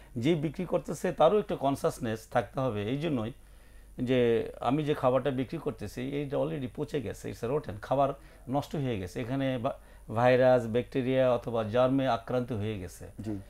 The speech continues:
Speaker 1: এবং আমি একটা লোককে খাওয়ালে সে একটা লোক থেকে আরো দশটা লোকে এই রোগটা
Speaker 2: রাইট।
Speaker 1: ছড়াই যেতে পারে। তো সুতরাং এখানে ভোক্তা
Speaker 2: না, এটা কি আমরা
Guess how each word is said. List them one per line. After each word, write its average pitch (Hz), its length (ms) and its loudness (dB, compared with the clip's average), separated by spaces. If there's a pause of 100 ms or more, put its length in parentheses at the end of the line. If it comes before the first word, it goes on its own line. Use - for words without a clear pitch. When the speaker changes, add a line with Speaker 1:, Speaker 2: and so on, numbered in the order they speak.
(120)
Speaker 1:
এবং 127 260 -2
আমি 131 160 2
একটা 151 300 0
লোককে - 240 -2
খাওয়ালে 139 320 2
সে 139 140 -2
একটা 135 260 0
লোক 143 220 -2
থেকে 131 200 -2
আরো 127 120 2
দশটা 120 360 -2
লোকে 135 260 -6
এই 123 60 -8
রোগটা 120 380 -6 (200)
Speaker 2:
রাইট। 120 200 0
Speaker 1:
ছড়াই 147 340 6
যেতে 120 200 -4
পারে। 85 320 -10 (640)
তো 123 80 -6
সুতরাং 165 480 -2
এখানে 156 640 -2 (360)
ভোক্তা 147 640 4
Speaker 2:
না, 233 80 2
এটা - 160 4
কি 156 100 6
আমরা 170 160 6